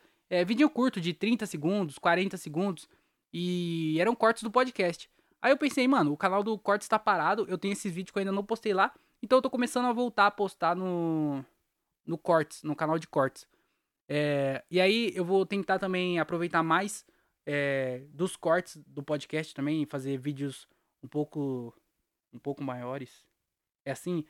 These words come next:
eu fico, eu fico pensando, falei, "Será que eu tô falando certo?" Eu acho que não, provavelmente não, <laughs> mas,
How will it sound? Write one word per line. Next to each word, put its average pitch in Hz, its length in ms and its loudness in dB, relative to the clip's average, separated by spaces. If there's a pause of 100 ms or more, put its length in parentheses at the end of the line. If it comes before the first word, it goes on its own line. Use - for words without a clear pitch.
(100)
eu 190 60 -10
fico, 320 280 0
eu 247 60 4
fico 254 260 -10
pensando, 185 460 -4
falei, 269 200 -12
"Será - 160 -16
que - 60 -20
eu - 40 -20
tô 214 80 -8
falando 131 240 -4
certo?" - 380 -4 (1300)
Eu 175 40 -6
acho - 120 -8
que - 80 -10
não, 175 80 -6
provavelmente 226 500 -2
não, 151 220 -6
<laughs> - 80 -20
mas, - 360 -12